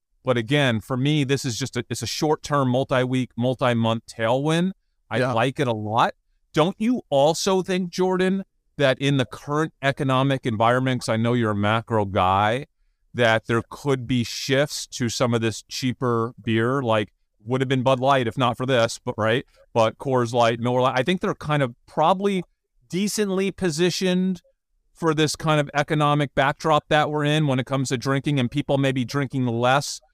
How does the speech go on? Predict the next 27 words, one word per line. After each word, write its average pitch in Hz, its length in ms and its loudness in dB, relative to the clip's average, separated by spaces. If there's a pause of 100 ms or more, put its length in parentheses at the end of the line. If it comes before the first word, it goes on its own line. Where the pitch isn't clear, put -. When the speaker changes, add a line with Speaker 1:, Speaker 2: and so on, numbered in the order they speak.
(340)
Speaker 1:
at 123 160 -2
fancier 139 420 0
places 135 560 0
and 113 200 0
going 120 340 2
for 123 160 -4
just 113 320 -2 (400)
the 113 80 -4
cases 123 420 -2
of 117 120 -2
beer, 117 340 -2 (160)
cases 131 260 -4
of 113 80 -6
cheap 123 220 -6
beer? 117 260 -4
Speaker 2:
Yeah, 175 160 -6
I 196 140 -2
think 180 260 -4
beer 170 300 0
generally 156 400 -2
does 139 300 -2
well 131 240 -2
in 143 180 -4
recession. 135 640 -4
And 185 100 -2
then 170 120 0
also, 170 640 -2